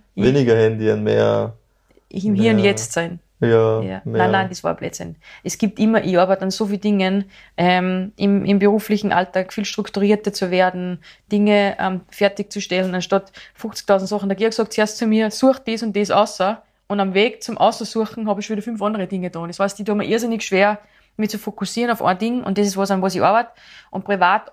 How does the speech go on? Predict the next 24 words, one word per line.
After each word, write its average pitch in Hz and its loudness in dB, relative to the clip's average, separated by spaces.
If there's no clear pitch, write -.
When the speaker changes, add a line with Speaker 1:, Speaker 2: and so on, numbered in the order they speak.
Speaker 2:
definitiv 214 -8
daran, 190 0
dass 180 -2
ich 190 -6
viel 202 -4
ruhiger 208 0
werde. 160 -4
Aber 165 -4
das 175 -10
habe 175 -4
ich 170 -6
schon 175 -8
voll 175 -6
gut 175 -4
im 170 -6
Griff, 190 -6
finde 170 -6
ich. 165 -10
Der 165 -2
Urlaub 196 2
Speaker 1:
Mhm. - -6
Speaker 2:
jetzt, - -6
der 165 0
war 175 0